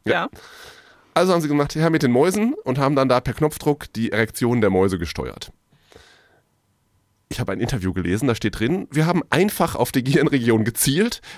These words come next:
Speaker 1: die für die Auslösung einer Erektion verantwortlich ist, über ein
Speaker 2: Ja, klar.
Speaker 1: Designermedikament. So, ja.
Speaker 2: Geht
Speaker 1: Ja, man muss
Speaker 2: das
Speaker 1: ja
Speaker 2: auch bei Menschen? Gibt es eine Region, die für, für die Erektion verantwortlich ist, auf die man einfach zielen kann?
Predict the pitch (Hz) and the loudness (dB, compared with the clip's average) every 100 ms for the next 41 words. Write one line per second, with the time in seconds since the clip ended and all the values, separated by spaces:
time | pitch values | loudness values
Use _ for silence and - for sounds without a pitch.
0 | - 143 147 135 123 175 - 151 147 147 | -4 0 2 2 2 2 2 0 2 0
1 | 135 127 139 - - 143 147 - 92 104 | 2 4 2 0 0 2 2 0 -2 -2
2 | 92 107 139 214 - 190 202 175 170 165 | -4 -4 -2 -4 -2 -2 0 2 2 4
3 | 214 139 117 117 101 98 90 - - - | 4 4 2 2 2 0 -4 -12 -14 -12
4 | - - 110 - - - - - 120 156 | -14 -14 -10 -10 -12 -20 -14 -4 -4 -4
5 | _ _ _ _ _ _ _ _ _ - | _ _ _ _ _ _ _ _ _ -20
6 | - - - _ _ _ _ _ - - | -20 -20 -20 _ _ _ _ _ -6 0
7 | 214 214 - 220 - - 254 240 214 269 | 2 2 2 0 0 0 2 2 2 -2
8 | - 403 _ _ 269 - 440 - 277 285 | -6 -10 _ _ -8 -2 0 4 4 2
9 | 202 220 320 320 247 202 226 254 220 - | 0 2 2 0 0 -2 -2 -4 -2 -4
10 | 214 - 208 233 - - 240 240 277 254 | -4 -2 0 0 0 0 0 -2 -4 -8
11 | 269 - _ _ - 247 233 - 226 - | -8 -10 _ _ -4 2 2 2 -4 -4
12 | - 240 262 262 302 - 254 | 0 4 4 4 0 0 -2